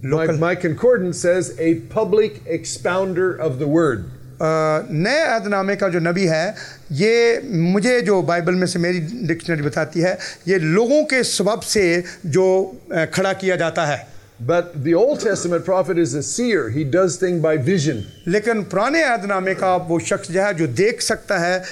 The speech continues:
Speaker 2: कि चीज़ें कैसे हैं।
Speaker 1: So Brother Branham was the minister, the messenger to the age.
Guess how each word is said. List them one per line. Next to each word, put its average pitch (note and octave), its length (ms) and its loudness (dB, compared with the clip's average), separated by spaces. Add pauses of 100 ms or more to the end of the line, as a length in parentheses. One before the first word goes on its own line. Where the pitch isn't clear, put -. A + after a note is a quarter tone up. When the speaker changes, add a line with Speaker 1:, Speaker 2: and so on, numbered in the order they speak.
(140)
Speaker 2:
कि E3+ 100 2
चीज़ें F#3+ 500 0
कैसे F3+ 360 0
हैं। E3 360 0 (240)
Speaker 1:
So D3 80 -4
Brother E3+ 280 2
Branham G3 420 0
was F3 140 4
the D#3 180 -6
minister, F#3 680 0 (200)
the C#3 140 -2
messenger F3+ 520 0 (100)
to F#3+ 100 -4
the E3 200 -6
age. D3 440 0